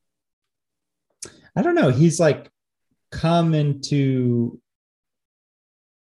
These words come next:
uh, I don't know. He's, like, figuring out his, his voice that he wants to do. And I have to say,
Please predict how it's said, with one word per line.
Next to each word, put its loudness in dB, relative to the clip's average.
uh, -10
I 2
don't 4
know. -2
He's, 2
like, 4
figuring 2
out 2
his, 0
his 0
voice -2
that 0
he -2
wants -4
to -4
do. 0
And -4
I -4
have -2
to -6
say, -6